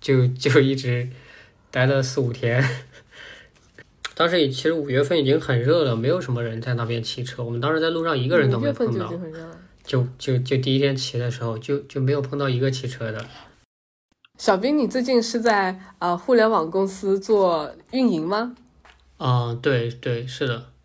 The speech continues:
Speaker 1: 以前是做就是协同办公产品的，可能，呃，类似于钉钉啊、飞书啊这种产品做项目管理工具。像国外的，比如说那个有点类似于 Trello 这种工具，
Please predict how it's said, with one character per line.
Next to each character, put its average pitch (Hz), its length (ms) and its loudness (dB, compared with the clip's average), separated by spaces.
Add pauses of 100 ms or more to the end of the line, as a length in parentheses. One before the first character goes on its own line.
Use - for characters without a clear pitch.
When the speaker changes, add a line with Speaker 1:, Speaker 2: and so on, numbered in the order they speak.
Speaker 1:
以 - 80 -10
前 117 240 -6
是 139 180 2
做 127 440 0 (340)
就 131 160 0
是 127 160 -2
协 123 160 -2
同 147 140 2
办 151 180 2
公 156 160 2
产 127 220 2
品 123 160 -2
的， 110 120 -10
可 113 160 -6
能， 113 400 -4 (460)
呃， 110 400 -8
类 127 160 0
似 127 240 0
于 110 220 -4
钉 123 200 -2
钉 131 200 4
啊、 123 100 2
飞 131 180 -4
书 139 240 -2
啊 135 200 0
这 127 80 0
种 113 180 -2
产 117 220 -4
品 113 200 -6
做 - 220 -12
项 143 180 -2
目 131 60 2
管 123 140 0
理 131 60 2
工 127 200 0
具。 143 240 -4 (460)
像 131 220 -2
国 120 100 0
外 123 160 2
的， 131 100 2
比 123 160 -2
如 110 80 -6
说 123 280 -4
那 131 160 2
个 113 480 -6
有 120 160 -2
点 123 200 0
类 131 140 0
似 127 160 -4
于 123 60 -2
Trello 135 400 0
这 117 100 -6
种 113 220 -8
工 117 160 -6
具， 120 260 -2